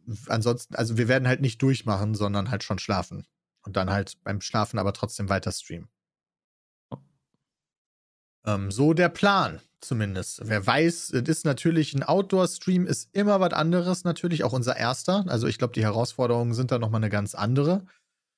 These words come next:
Aber das wissen wir auch nicht. Wir sind aus der Planung vergleichsweise weit rausgelassen worden. Viel mehr als bei unseren eigen-, bei unseren bisherigen,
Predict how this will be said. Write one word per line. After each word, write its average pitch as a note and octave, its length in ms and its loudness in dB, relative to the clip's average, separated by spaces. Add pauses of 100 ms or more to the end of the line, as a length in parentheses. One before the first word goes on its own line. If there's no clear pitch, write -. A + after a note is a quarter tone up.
(1120)
Aber A2+ 160 2
das G#2+ 200 0
wissen A#2+ 220 -4
wir A#2+ 140 2
auch G#2+ 120 0
nicht. F#2 220 -6
Wir A#2 120 2
sind B2 240 -4
aus A#2 140 0
der A#2+ 120 0
Planung B2+ 420 -2
vergleichsweise A2+ 960 0
weit A2+ 260 0
rausgelassen G#2+ 640 -2
worden. G#2 200 -2
Viel C#3 280 0
mehr C3+ 260 2
als A#2+ 160 -2
bei A#2 120 -4
unseren A2+ 280 0
eigen-, A#2 480 -2
bei A2+ 120 0
unseren A2 300 0
bisherigen, C3+ 720 0